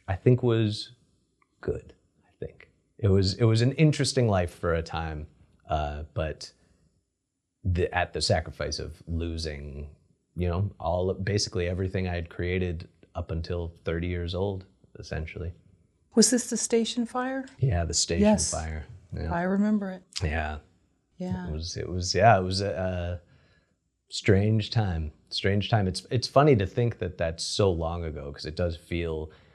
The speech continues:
Speaker 1: so, uh, relevant to my life. Like, it really, I, I'm, it's, it's altered some of my way of approaching things, and, and purchases feel strange to me still. Furniture and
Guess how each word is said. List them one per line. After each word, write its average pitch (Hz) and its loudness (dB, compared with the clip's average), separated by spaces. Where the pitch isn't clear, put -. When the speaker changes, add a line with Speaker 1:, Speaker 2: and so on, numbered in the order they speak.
Speaker 1:
so, 85 6
uh, 67 -10
relevant 92 6
to 101 0
my 82 0
life. 101 2
Like, 82 -4
it 98 0
really, 135 8
I, 87 -2
I'm, 101 -2
it's, - -4
it's - -2
altered 95 10
some 95 2
of 85 -4
my 82 -6
way 87 0
of 87 0
approaching 107 0
things, 101 -2
and, 80 -8
and 101 4
purchases 120 4
feel 117 4
strange 117 0
to 120 0
me 120 2
still. 104 2
Furniture 110 4
and 87 -2